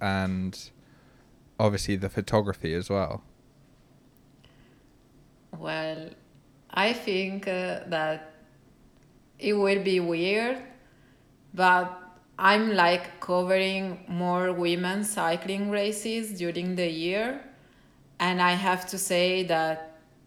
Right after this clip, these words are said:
Speaker 2: I'm very happy to do that, uh,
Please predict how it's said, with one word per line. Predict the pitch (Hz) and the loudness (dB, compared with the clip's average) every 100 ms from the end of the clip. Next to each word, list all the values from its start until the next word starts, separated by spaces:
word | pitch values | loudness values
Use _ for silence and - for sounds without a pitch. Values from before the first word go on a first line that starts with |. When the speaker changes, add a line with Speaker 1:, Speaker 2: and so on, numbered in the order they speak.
| _ _ _ - - _ _ _ - | _ _ _ -20 -20 _ _ _ -4
Speaker 2:
I'm | 196 202 | 0 6
very | 202 202 196 185 175 | 6 6 4 4 2
happy | 175 170 - 208 214 | 2 0 0 -2 -2
to | 202 | -4
do | 165 165 | -4 -2
that, | 180 196 214 - | 2 2 0 -4
uh, | 247 254 | -4 -4